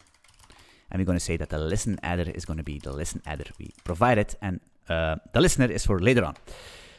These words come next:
So that's basically a new server. We also gonna make a simple function, which is gonna be as server start, which gonna return an error, right? We're gonna start the server. What we're gonna do here is basically say, um,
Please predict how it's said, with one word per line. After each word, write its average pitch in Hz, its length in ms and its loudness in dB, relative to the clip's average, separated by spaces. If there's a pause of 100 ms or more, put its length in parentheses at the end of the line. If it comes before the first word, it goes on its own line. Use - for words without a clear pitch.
(120)
So 156 140 4
that's 160 160 6
basically 147 300 4
a - 20 6
new 117 120 6
server. 139 460 6
We 117 100 2
also 123 580 4 (100)
gonna 113 200 2
make 107 460 0
a - 20 -8
simple 104 300 -2
function, 117 480 -2
which 101 140 -8
is 92 80 -4
gonna 95 180 0
be 87 400 -2
as - 400 0
server 92 480 0 (1200)
start, - 640 2 (720)
which - 160 -8
gonna 92 180 0
return 85 280 -2
an 80 160 -6
error, 104 280 2 (640)
right? 101 220 0 (300)
We're 87 80 -4
gonna 85 120 2
start 104 320 4
the 98 60 -6
server. 98 360 0 (480)
What 107 140 0
we're 110 60 4
gonna 92 180 2
do 139 140 4
here 120 240 4
is 95 80 -4
basically 107 320 0
say, 101 500 2
um, 92 600 0